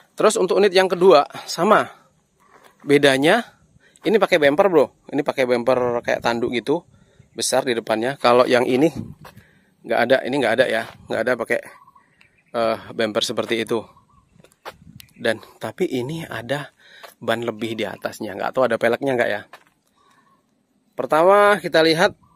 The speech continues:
<clears throat> bodi aman ya, sangat aman. Kaca tidak retak, spion lengkap, wiper lengkap, bumper,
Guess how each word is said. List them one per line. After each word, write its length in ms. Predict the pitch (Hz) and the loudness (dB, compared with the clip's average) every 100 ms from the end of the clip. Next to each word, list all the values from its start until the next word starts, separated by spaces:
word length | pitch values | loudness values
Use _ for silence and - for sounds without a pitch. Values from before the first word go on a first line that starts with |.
| - | 0
<clears throat> 320 | 202 214 147 156 | 2 4 0 4
bodi 260 | 151 170 196 | 6 6 4
aman 400 | 131 147 139 110 | 4 2 2 0
ya, 240 | 117 120 | -2 0
sangat 240 | 120 120 127 | -2 -2 0
aman. 240 | 123 160 180 - - _ | 2 2 2 -6 -20 _
Kaca 320 | 120 123 143 | -4 0 0
tidak 240 | 127 123 | 2 2
retak, 240 | 123 - 165 | 2 0 0
spion 400 | - 135 127 123 | -2 0 2 0
lengkap, 240 | 120 160 - | 0 -2 0
wiper 320 | 127 113 123 | 0 0 -2
lengkap, 320 | 123 120 160 | 0 0 0
bumper, 560 | 135 120 113 147 175 | 0 -2 0 2 2